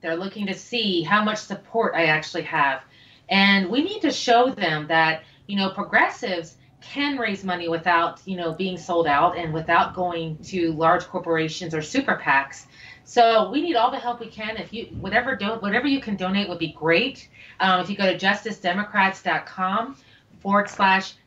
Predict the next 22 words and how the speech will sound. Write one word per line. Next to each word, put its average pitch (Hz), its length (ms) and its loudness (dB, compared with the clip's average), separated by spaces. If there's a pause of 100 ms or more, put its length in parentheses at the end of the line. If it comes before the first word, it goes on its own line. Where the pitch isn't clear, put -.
help 214 380 2
Amy 196 360 -2
win, 196 500 -2 (500)
uh, 190 240 6
we'd 214 140 -6
greatly 220 400 0
appreciate 190 600 -4
it. 151 160 -2
You 196 100 -2
know, 170 340 2
in 233 120 0
addition, 220 680 0
you 185 100 -4
know, 170 300 0 (260)
that 208 300 2
money 220 420 -6
not 208 200 -8
only 190 400 -8
shows 190 340 -6
that 170 120 -2
we're 165 140 -2
viable, 170 720 0